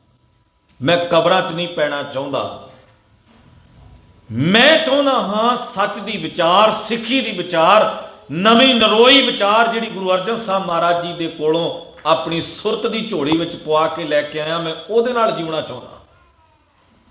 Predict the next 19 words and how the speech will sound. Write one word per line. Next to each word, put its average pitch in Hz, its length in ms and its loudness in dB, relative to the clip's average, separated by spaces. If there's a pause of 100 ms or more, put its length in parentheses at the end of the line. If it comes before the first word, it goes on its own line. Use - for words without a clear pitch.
(300)
ਮੈਂ 180 220 0
ਨਹੀਂ 254 140 -4
ਚਾਹੁੰਦਾ 202 300 -4
ਹੁਣ 151 140 -4
ਆਹ 160 280 -4
ਕੁਝ 156 220 -6
ਕਰਨਾ।" - 360 -12 (3750)
ਕਿਸੇ 160 280 -2
ਨੇ 185 120 -2
ਪੁੱਛਿਆ 190 480 0
ਵੀ, 190 340 -8 (800)
"ਭਾਈ 147 260 0
ਮੰਝ, 165 360 -2 (2500)
ਇਹ 226 220 6
ਵਿਚਾਰ 220 320 4
ਤੈਨੂੰ 247 320 -4
ਮਿਲੀ 226 240 0
ਕਿੱਥੋਂ 226 400 -8
ਆ?" - 40 -16